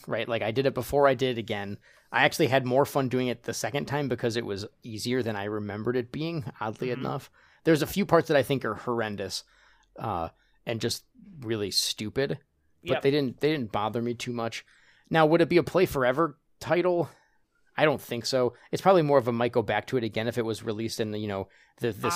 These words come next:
Speaker 1: sixtieth or the fiftieth collection or some nonsense. I, I would, I would go
Speaker 2: <laughs> Whatever.
Speaker 1: through it again.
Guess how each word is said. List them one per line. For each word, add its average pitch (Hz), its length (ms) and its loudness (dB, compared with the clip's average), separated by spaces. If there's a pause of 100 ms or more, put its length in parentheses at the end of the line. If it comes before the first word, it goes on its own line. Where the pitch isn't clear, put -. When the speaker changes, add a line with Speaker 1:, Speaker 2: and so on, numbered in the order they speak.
Speaker 1:
sixtieth 208 420 -2
or 117 140 0
the 117 100 -4
fiftieth 123 520 -4
collection 113 420 -6
or 110 80 -6
some 107 220 -6
nonsense. 104 440 -6
I, 107 220 -2
I 127 60 0
would, 131 140 0
I 120 120 0
would 127 140 -2
go 107 60 -6
Speaker 2:
<laughs> - 20 -
Whatever. 104 120 -8
Speaker 1:
through 110 140 -4
it 87 60 -8
again. 98 380 -10